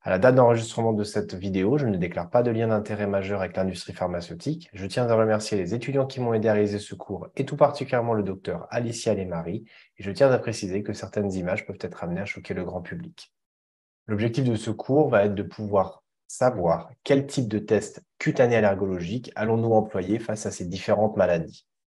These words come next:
Dans ces différentes maladies, on peut citer la dermatite atopique, on peut citer l'urticaire, urticaire superficielle, urticaire profonde de type angioœdème,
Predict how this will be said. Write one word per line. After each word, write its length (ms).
Dans 60
ces 140
différentes 400
maladies, 360
on 80
peut 140
citer 320
la 100
dermatite 480
atopique, 640
on 360
peut 40
citer 260
l'urticaire, 640
urticaire 420
superficielle, 720
urticaire 440
profonde 480
de 40
type 280
angioœdème, 640